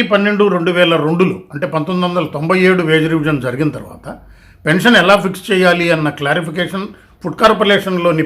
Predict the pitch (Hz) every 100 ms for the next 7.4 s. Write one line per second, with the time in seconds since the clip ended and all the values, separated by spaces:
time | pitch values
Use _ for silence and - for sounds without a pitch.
0 | 160 156 180 180 170 160 170 151 143 135
1 | - 160 165 135 139 131 120 143 240 -
2 | - - - _ _ _ _ - _ _
3 | 160 160 208 202 196 190 165 156 156 160
4 | 175 196 170 143 156 190 156 180 208 208
5 | 190 180 175 175 156 147 147 147 135 123
6 | 151 190 214 - - _ _ _ _ _
7 | _ _ 160